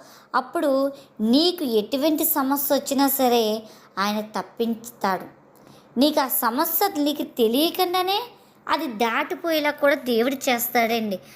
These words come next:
హల్లెలూయా. దేవుడు పక్షాన నీవు ఉన్నావో లేదో, దేవుడికి నీకు ఏమైనా అడ్డుగోడలు ఉన్నాయేమో,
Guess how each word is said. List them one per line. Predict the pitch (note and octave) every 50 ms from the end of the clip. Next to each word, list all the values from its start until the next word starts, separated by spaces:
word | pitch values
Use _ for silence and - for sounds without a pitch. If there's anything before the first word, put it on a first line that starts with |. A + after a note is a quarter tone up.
| - - - - - A#3
హల్లెలూయా. | A3+ G#3+ G#3 A3 B3 C4+ C#4 C#4+ C#4 C#4+ C#4 B3 G#3+ - - - - _ _ _ G3
దేవుడు | F#3 A#3 A#3+ C4 D4 E4+ F4+ F4 - -
పక్షాన | - A3+ G#3+ - - - - E4 E4+ F4 F#4 F#4
నీవు | F4+ E4 D4+ B3 A#3
ఉన్నావో | A3 G#3+ G#3+ A3 A#3 B3+ C#4 D4 D4
లేదో, | B3+ A3+ A3 G#3 F#3+ G3 G3+ G3+ - - - - - _ _ G3+
దేవుడికి | F#3+ A3+ A#3+ C4 D4+ E4 F4+ F#4 F4+ - F#4
నీకు | F4 D#4 D4 C#4+ C#4 -
ఏమైనా | D4 B3+ A#3+ B3 C#4 C#4 B3+
అడ్డుగోడలు | A3 F#3 F3+ F3 A3+ A3+ D4 D4+ D#4 D#4 D4
ఉన్నాయేమో, | C4 A3+ A3 A3 A3 A3 A3 G#3+ G#3+ G#3